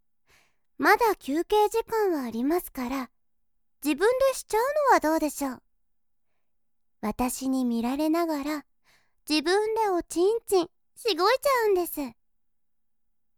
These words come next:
<laughs> だって、このままじゃ将棋に集中できないでしょ？私も触れはしないけど、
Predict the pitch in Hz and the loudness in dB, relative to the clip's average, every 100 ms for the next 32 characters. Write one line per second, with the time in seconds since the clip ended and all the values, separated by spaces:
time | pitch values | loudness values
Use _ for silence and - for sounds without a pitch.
0 | _ _ _ _ _ - - - 440 - | _ _ _ _ _ -10 -10 -8 -8 -10
1 | - _ - 762 640 622 539 - - - | -18 _ -10 -6 -6 -8 -10 -4 2 4
2 | 523 - - 349 339 320 277 - _ _ | 2 0 -2 2 2 0 -2 -10 _ _
3 | _ - 208 202 277 359 392 381 381 247 | _ -8 -4 0 2 4 6 6 4 0
4 | - 202 277 330 320 302 - 226 320 - | -6 -4 -2 0 0 0 -2 -2 -2 -2
5 | 359 339 202 185 - 480 571 359 240 - | -2 -2 -2 -4 0 0 0 -2 -4 -8
6 | 233 320 605 _ _ _ _ _ _ _ | -6 -4 -4 _ _ _ _ _ _ _
7 | _ _ _ _ _ _ _ _ - 240 | _ _ _ _ _ _ _ _ -4 -2
8 | 285 302 - 330 339 339 302 302 359 453 | 0 -2 0 0 0 0 0 2 2 2
9 | 508 427 339 339 370 359 349 311 302 | 2 2 2 2 2 2 -2 -2 -4